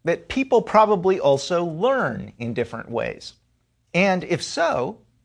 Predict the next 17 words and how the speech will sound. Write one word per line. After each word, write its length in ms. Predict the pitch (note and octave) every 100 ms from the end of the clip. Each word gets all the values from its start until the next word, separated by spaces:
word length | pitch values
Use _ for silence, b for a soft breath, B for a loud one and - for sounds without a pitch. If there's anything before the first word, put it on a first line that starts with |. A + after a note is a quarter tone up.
| _
then 300 | D3+ G3+ G3
tailoring 720 | - - C#4 D4+ C#4+ A#3+ G#3+
instruction 800 | F#3+ E3+ - G#3+ B3+ C4 - E3+ D3+
to 120 | D3+
match 580 | D3+ G3 D#4 D4 - -
someone's 580 | - C#3+ C3+ B2+ A#2+ G#2+
learning 320 | A#2 A2+ A2
style 500 | G#2+ A#2 A#2 A#2+ E3+ b b b
could 160 | - D#4
have 240 | F#3+ D#3+
real 260 | C#3+ D3+ E3
benefits. 720 | F3+ D4 B3+ - - - - _ _ _ _ _ _ _ _ _ _ -
And 320 | G#3 G#3 -
consistent 720 | - G3 - E4 E4 - A2+
with 140 | A2+ A#2
that 180 | A#2
intuition, 680 | A2+ A2 A#2+ A2 - A#2+ B2